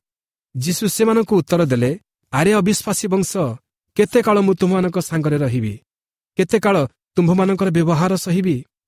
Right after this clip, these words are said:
ତାହାକୁ ମୋ ପାଖକୁ ଆଣ।" ସେଥିରେ ସେମାନେ ତାହାକୁ ତାହାଙ୍କ ଛାମୁକୁ ଆଣିଲେ। ପୁଣି ଯୀଶୁଙ୍କୁ ଦେଖିବା ମାତ୍ରେ ସେହି ଭୂତ ତାହାକୁ ଭୟଙ୍କର ଭାବେ ମୋଡ଼ି ପକାଇଲା ଓ ସେ ଭୂଇଁରେ ପଡ଼ି ମୁହଁରୁ ଫେଣ ବାହାର କରି ଗଡ଼ିବାକୁ ଲାଗିଲା। ସେତେବେଳେ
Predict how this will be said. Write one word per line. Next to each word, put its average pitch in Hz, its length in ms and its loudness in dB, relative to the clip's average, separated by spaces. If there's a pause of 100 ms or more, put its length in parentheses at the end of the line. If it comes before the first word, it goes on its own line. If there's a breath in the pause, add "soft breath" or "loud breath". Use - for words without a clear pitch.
(100)
ତାହାକୁ 143 320 -2
ମୋ 143 160 2
ପାଖକୁ 147 340 -4
ଆଣ।" 123 120 -2 (640)
ସେଥିରେ 151 320 -4
ସେମାନେ 170 380 0 (260)
ତାହାକୁ 151 320 -2
ତାହାଙ୍କ 156 400 -2
ଛାମୁକୁ 131 380 -4
ଆଣିଲେ। 113 300 -4 (640)
ପୁଣି 220 220 4 (340)
ଯୀଶୁଙ୍କୁ 160 440 -2
ଦେଖିବା 170 340 0
ମାତ୍ରେ 127 340 -2 (400)
ସେହି 156 300 -2
ଭୂତ 160 220 -2 (380)
ତାହାକୁ 147 360 -2
ଭୟଙ୍କର 156 500 0
ଭାବେ 127 260 -2 (240)
ମୋଡ଼ି 135 220 2
ପକାଇଲା 110 440 -6 (600)
ଓ 143 60 0
ସେ - 180 -4
ଭୂଇଁରେ 143 340 2
ପଡ଼ି 147 240 0 (280)
ମୁହଁରୁ 147 380 2
ଫେଣ 147 260 -4
ବାହାର 151 320 -2
କରି 123 260 -2 (320)
ଗଡ଼ିବାକୁ 127 420 0
ଲାଗିଲା। 110 360 -4 (640)
ସେତେବେଳେ 143 500 0